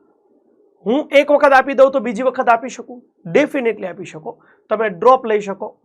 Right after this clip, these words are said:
તમે ફરીથી આવતા વર્ષે એક્ઝામ આપી શકો, તમે એના પછીના વર્ષે એક્ઝામ આપી શકો. મતલબ કે અપર એજ લિમિટ કોઈ નથી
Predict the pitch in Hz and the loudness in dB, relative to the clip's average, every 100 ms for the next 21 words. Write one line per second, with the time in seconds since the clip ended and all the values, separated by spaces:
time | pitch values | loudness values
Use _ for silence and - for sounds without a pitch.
0 | - 196 202 208 214 202 208 233 202 196 | -8 -8 -4 -4 0 0 2 0 0 -6
1 | 170 185 180 185 170 196 202 _ _ - | -6 -4 -4 -8 -10 -10 -12 _ _ -6
2 | 240 277 285 262 254 254 254 - 220 208 | 2 4 4 2 -2 -6 -10 -12 -6 -2
3 | 202 202 196 165 175 165 190 151 151 156 | -2 -4 -8 -6 -8 -8 -14 -16 -14 -10
4 | 180 202 202 240 - 208 294 294 262 254 | -8 -8 -8 -4 0 2 4 6 6 4
5 | 240 247 254 - 208 165 151 - | 0 -6 -6 -6 -8 -8 -14 -20